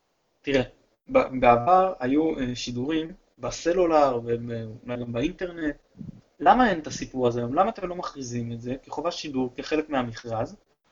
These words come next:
או לחילופין, במכרז כותבים שגורם נוסף יכול, אה, לרכוש את הזכויות שידור באפיקים הללו. שוב, יכול להיות שבסך הכל תקבלו פה אולי קצת פחות כסף, אני לא חושב,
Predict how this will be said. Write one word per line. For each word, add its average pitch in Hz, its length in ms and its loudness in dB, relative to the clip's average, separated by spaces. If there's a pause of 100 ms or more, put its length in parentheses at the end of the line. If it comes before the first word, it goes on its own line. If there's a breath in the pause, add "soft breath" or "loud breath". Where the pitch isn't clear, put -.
או 233 80 4
לחילופין, 294 680 4 (340)
במכרז 254 680 6
כותבים 135 440 -4
שגורם 196 580 0
נוסף 135 460 -4 (300)
יכול, 311 360 2
אה, 320 140 2
לרכוש 302 480 4
את 294 180 -8
הזכויות 262 640 2
שידור 233 240 0
באפיקים 220 480 -4
הללו. 135 260 -2 (420)
שוב, 233 140 2
יכול 208 180 6
להיות 240 100 8
שבסך 143 1300 -6
הכל 170 240 -4
תקבלו 151 340 0
פה 147 80 -6
אולי 131 220 4
קצת - 260 -8
פחות 123 300 -6
כסף, - 300 -12
אני 170 100 0
לא 202 60 4
חושב, 175 300 -2